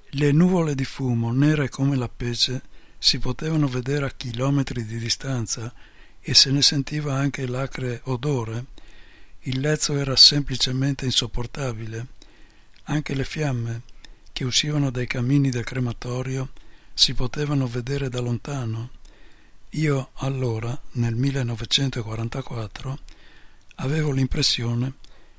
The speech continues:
che ormai ci si preoccupasse ben poco di tenere segrete o di mascherare queste cose." Adolf Barthelmess, impiegato alla stazione ferroviaria di Auschwitz,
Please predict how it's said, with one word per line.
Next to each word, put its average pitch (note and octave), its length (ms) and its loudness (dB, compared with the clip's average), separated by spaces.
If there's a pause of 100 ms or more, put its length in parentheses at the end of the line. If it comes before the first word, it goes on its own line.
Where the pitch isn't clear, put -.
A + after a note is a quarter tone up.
(120)
che - 120 -2
ormai C#3 420 0 (360)
ci - 120 0
si B2+ 220 4
preoccupasse C#3 800 0
ben C3+ 260 2
poco A#2+ 540 -6 (420)
di B2 160 -4
tenere C3+ 380 0
segrete B2 720 2 (280)
o B2+ 120 -4
di A#2+ 100 -2
mascherare B2+ 800 0
queste C3 340 -2
cose." G2 520 -6 (1700)
Adolf E3 440 0
Barthelmess, C3 880 2 (120)
impiegato C3+ 920 0 (520)
alla C#3 260 0
stazione C#3+ 540 0
ferroviaria B2+ 640 -2
di A#2 160 -4
Auschwitz, B2+ 520 -4